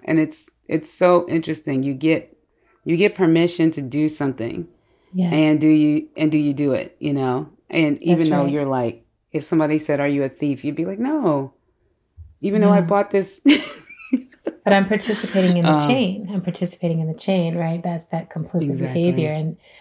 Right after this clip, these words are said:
Speaker 2: I mean, this is one of the things, a fundamental American quality is that we are murderers, thieves, warmongers based on our taxes. But if you ask the average person, like,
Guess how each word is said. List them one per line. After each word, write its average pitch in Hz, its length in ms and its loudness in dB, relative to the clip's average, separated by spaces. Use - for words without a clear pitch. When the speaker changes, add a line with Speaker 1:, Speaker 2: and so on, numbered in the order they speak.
Speaker 2:
I 175 80 2
mean, 175 160 6
this 175 180 4
is 180 140 -2
one 160 120 -2
of 151 80 -4
the 156 100 -4
things, 160 640 -4
a - 140 -6
fundamental 165 680 2
American 160 600 -2
quality 165 720 -2
is 160 260 0
that 160 240 -2
we 160 240 -2
are 151 540 -6
murderers, 156 640 0
thieves, 151 600 -6
warmongers 147 1080 -6
based 160 280 2
on 151 160 -2
our 143 120 -4
taxes. 160 840 -6
But 165 80 0
if 156 140 0
you 160 80 -2
ask 160 420 -2
the 156 120 -4
average 151 440 -6
person, 165 560 -2
like, 147 460 -8